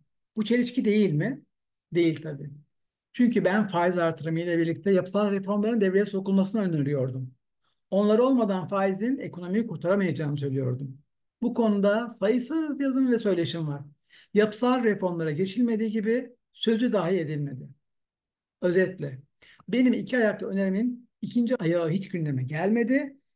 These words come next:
Bir başka deyişle yapılan eylem topal kaldı. Daha ilginci,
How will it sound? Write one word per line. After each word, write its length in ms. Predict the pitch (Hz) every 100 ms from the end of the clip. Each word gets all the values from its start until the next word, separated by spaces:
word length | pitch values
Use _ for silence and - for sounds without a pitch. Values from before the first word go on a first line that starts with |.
| _
Bir 180 | 226 233
başka 340 | 202 196 240 190
deyişle 640 | 151 123 165 185 233 - _ _
yapılan 480 | 226 214 170 151 151 -
eylem 580 | 214 165 170 208 214 - _
topal 340 | 185 - 160 139
kaldı. 400 | 151 143 143 - - _ _ _ _
Daha 240 | 170 143 196
ilginci, 580 | 165 135 147 127 190